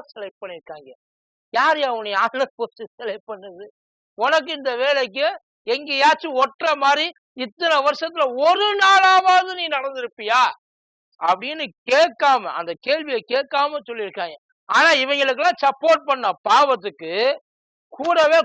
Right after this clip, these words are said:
குடியரசுத் தலைவரையும் சேர்த்து கும்மி அடிச்சிருக்காங்கன்னா பாத்துக்கங்களேன். இப்ப இந்த கேஸோட ரிஃப்ளெக்ட் எங்க தெரியுமா நிக்குது? என் உசுரே போனாலும் இந்த பத்து மசோதாவுக்கு நான்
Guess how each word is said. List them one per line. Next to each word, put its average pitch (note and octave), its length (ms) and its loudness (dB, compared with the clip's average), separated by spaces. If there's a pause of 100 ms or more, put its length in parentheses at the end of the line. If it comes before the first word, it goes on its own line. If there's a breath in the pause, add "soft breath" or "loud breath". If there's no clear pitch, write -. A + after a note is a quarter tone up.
(100)
குடியரசுத் D#4+ 580 0
தலைவரையும் C#4+ 540 -2
சேர்த்து E4+ 400 2 (100)
கும்மி C4 260 -8
அடிச்சிருக்காங்கன்னா G#3 600 -2 (100)
பாத்துக்கங்களேன். F#3+ 640 -4 (640)
இப்ப B3 200 -2
இந்த A#3 100 0 (140)
கேஸோட E4+ 460 4 (120)
ரிஃப்ளெக்ட் E4+ 480 0
எங்க C#4+ 220 -2
தெரியுமா B3+ 320 -2
நிக்குது? G3+ 340 -4 (1120)
என் A#3+ 280 4
உசுரே E4+ 340 2 (220)
போனாலும் D4 680 6 (800)
இந்த B3+ 220 -2 (200)
பத்து C#4+ 320 0 (120)
மசோதாவுக்கு C#4+ 800 4 (520)
நான் A3 260 4